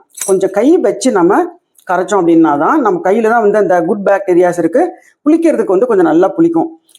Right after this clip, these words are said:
கையை யூஸ் பண்ணலன்னா அந்த அளவுக்கு புளிக்காது. So, இந்த குட் பாக்டீரியாஸ் வச்சு புளிக்கிறதுக்காக நம்ம கையால ஒரு தடவை நல்லா கலந்து விட்டுடலாம். அப்புறம் நல்லா அந்த உளுந்து வந்து நல்லா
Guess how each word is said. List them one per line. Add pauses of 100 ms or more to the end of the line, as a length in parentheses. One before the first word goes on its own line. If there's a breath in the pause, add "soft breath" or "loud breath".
கையை
யூஸ்
பண்ணலன்னா
அந்த
அளவுக்கு
புளிக்காது. (460)
So, (280)
இந்த
குட்
பாக்டீரியாஸ் (120)
வச்சு
புளிக்கிறதுக்காக (400 loud breath)
நம்ம (140)
கையால
ஒரு
தடவை
நல்லா
கலந்து
விட்டுடலாம். (260 soft breath)
அப்புறம்
நல்லா
அந்த
உளுந்து
வந்து (100)
நல்லா